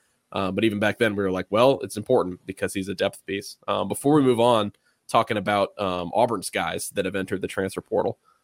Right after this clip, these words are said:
um, assuming there are no more, there are gonna be no more after Sunday. Um, you know, may-, maybe guys who are, you know, names popped up a little later or graduate guys.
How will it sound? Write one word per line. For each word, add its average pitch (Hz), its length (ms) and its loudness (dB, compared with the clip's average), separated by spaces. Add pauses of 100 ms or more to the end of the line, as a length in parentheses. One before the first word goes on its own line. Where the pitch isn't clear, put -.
(160)
um, 98 300 -4
assuming 139 560 2
there 107 180 4
are 104 60 0
no 104 220 2
more, 98 400 0 (760)
there 113 120 -2
are 104 40 -2
gonna 101 160 -6
be 101 80 -6
no 104 160 -4
more 101 200 -2
after - 240 -8
Sunday. 90 500 -2 (380)
Um, 85 400 -6 (200)
you 90 100 -4
know, 67 60 -8
may-, 87 160 -2
maybe 80 240 -6
guys 87 340 -2
who 85 100 2
are, 82 160 0 (160)
you 69 100 -4
know, 73 60 -6
names 101 280 2
popped 104 280 0
up 104 140 -2
a - 40 -2
little 98 160 2
later 98 220 4
or 82 100 2
graduate 90 520 -2
guys. 90 380 -2